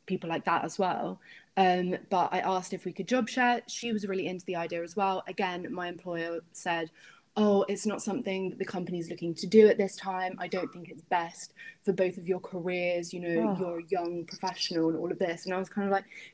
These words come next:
Speaker 1: "You know, I, I, I'm not gonna be able to work. Like, this, this is my only other option." I think it's kind of like, there's a very all or nothing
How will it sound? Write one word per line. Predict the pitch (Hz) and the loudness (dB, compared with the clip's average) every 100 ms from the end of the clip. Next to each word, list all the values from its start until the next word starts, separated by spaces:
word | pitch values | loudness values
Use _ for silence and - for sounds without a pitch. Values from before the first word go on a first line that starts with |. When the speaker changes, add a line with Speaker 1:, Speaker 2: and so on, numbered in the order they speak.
| - | 10
Speaker 1:
"You | |
know, | 240 226 196 | 10 10 6
I, | 196 | 2
I, | 220 226 - | 2 0 0
I'm | 208 214 208 - - | 0 0 -2 -12 -6
not | 202 220 | -2 0
gonna | 220 214 | 0 2
be | 233 | 2
able | 233 | 2
to | 233 | 0
work. | 233 269 165 - | 0 2 0 0
Like, | 180 170 | -4 0
this, | 208 - | -2 0
this | 185 220 220 | 4 4 2
is | 202 190 | -2 -2
my | 190 185 - | -2 -2 -2
only | 196 190 185 - | -2 -2 -4 -4
other | 190 185 | -4 0
option." | 196 - 269 | 0 0 0
I | 247 | 0
think | 196 208 180 | 0 -4 -6
it's | 170 | -8
kind | - 190 | -12 -12
of | 170 | -4
like, | 180 175 _ _ _ _ | -2 -2 _ _ _ _
there's | 190 | -2
a | 196 | 0
very | 190 185 185 185 180 - _ | 4 4 4 2 -2 -4 _
all | 214 214 202 | 4 4 4
or | |
nothing | 202 208 226 208 208 208 | 0 -4 -4 -2 -2 -4